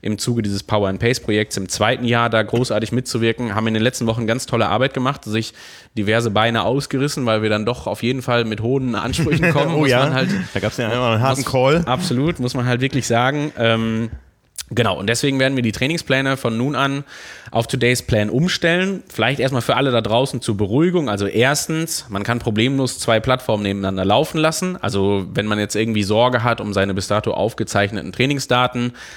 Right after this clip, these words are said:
Speaker 1: einfach beide Plattformen nebenher und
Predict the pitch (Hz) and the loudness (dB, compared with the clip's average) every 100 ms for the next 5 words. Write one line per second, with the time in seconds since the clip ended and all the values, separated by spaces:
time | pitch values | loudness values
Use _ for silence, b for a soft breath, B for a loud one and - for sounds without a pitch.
0 | B B - 113 117 107 85 101 107 90 | B B 0 0 0 -2 0 2 2 0
1 | 98 - 98 92 92 95 - 101 101 98 | -2 0 -2 -2 -2 -8 -6 -2 0 2
2 | 117 127 127 - 101 | 2 2 0 -2 -8